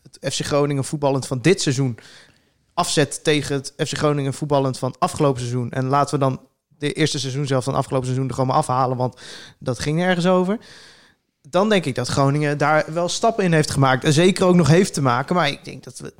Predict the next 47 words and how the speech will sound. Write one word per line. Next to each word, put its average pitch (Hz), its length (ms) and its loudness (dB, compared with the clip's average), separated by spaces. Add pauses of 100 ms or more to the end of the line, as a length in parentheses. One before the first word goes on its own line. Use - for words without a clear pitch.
(320)
daar 131 180 -8
wel 135 180 -2
op 156 200 -4
vooruit 170 300 2
zijn 151 120 -8
gaan. 131 160 -6
En 131 100 -6
of 123 80 -4
dat 127 160 -4
nou 127 140 -6 (440)
per 135 180 -2
se 135 140 0
door 135 120 0
Adrie 143 340 2
gekomen 131 420 0
is, 113 100 -4
weet 151 220 2
ik 139 100 -2
niet. 139 220 0
Daar 131 140 -4
heeft, 131 280 -4 (600)
hebben 156 280 2
andere 165 260 2
mensen 160 280 0
misschien 151 300 0
beter 147 340 2
zicht 123 280 -6
op. 160 100 -6
Maar 151 200 -2
ik 139 120 -6
denk 143 160 -2
dat 131 140 -4
Groningen 139 420 -4
voetballend, 135 680 -4 (180)
eh, 127 120 -10 (480)
er 143 120 0
wel 151 180 4
op 135 120 -6
vooruit 165 380 2
is 120 100 -8
gegaan. - 420 -14 (800)
K-, - 80 -18 (140)
kan 214 180 4
misschien 196 340 4
ook 190 200 4
omdat 165 300 2
er, 147 260 2